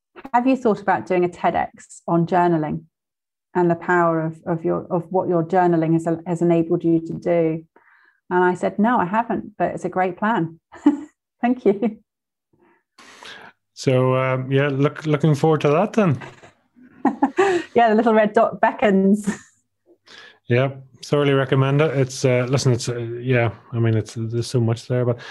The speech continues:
Speaker 2: I mean, that's, that's a beautiful place to be, that just to be in awareness of yourself, to be acknowledging of yourself, your power, your capability, your why, everything, right? You know?
Speaker 1: Yeah, it's living, breathing,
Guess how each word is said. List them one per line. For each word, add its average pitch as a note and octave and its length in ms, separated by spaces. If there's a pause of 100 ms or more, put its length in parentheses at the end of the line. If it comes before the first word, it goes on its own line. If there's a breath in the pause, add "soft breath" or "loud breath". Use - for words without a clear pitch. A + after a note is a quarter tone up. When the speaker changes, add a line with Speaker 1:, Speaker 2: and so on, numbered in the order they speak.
(220 loud breath)
Speaker 2:
I E3+ 40
mean, F3+ 80
that's, G3 180
that's F#3 200
a D#3 60
beautiful D3+ 420
place B2+ 220
to B2 100
be, C3 380
that A2 340
just - 380
to A#2 80
be A#2 240
in A2+ 100
awareness A2 480
of B2 80
yourself, A#2+ 480
to - 100
be A2+ 520 (760 loud breath)
acknowledging C3+ 600
of G3 80
yourself, G3+ 440
your C#3 120
power, B2 320
your B2+ 140
capability, A#2+ 640
your A2 160
why, G#2+ 340 (160)
everything, B2 480
right? C3 260 (960)
You B2 100
know? C3 220 (760)
Speaker 1:
Yeah, D4 420
it's - 220
living, D4 380
breathing, A#3 640